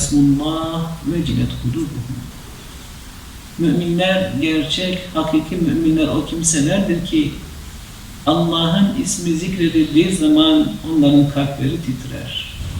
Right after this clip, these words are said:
Allah'ın ayetleri okunduğu zaman imanları artar ve onlar Allah'a tevekkül ederler. Bizler maalesef öyle bir zamandayız ki,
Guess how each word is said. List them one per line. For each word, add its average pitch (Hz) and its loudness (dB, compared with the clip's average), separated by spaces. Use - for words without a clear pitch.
Allah'ın 180 4
ayetleri 185 2
okunduğu 180 0
zaman 175 0
imanları 160 2
artar 160 -2
ve - 0
onlar 151 4
Allah'a 143 4
tevekkül 120 0
ederler. - -4
Bizler 196 0
maalesef 185 2
öyle 185 0
bir 170 4
zamandayız 165 2
ki, 147 2